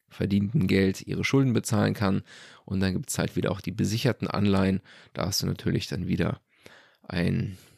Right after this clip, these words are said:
ähm, geringeres Risiko im Vergleich zu einer unbesicherten Anleihe. Denn diese Besicherungen werden natürlich dann auch im Fall der Insolvenz genutzt, um vorrangig dann erstmal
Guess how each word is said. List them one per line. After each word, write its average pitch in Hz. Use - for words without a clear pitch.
ähm, 95
geringeres 113
Risiko 117
im 98
Vergleich 92
zu -
einer 92
unbesicherten 110
Anleihe. -
Denn 98
diese 101
Besicherungen 117
werden 110
natürlich 104
dann -
auch 95
im -
Fall 92
der 92
Insolvenz 92
genutzt, 107
um 92
vorrangig 98
dann 90
erstmal 90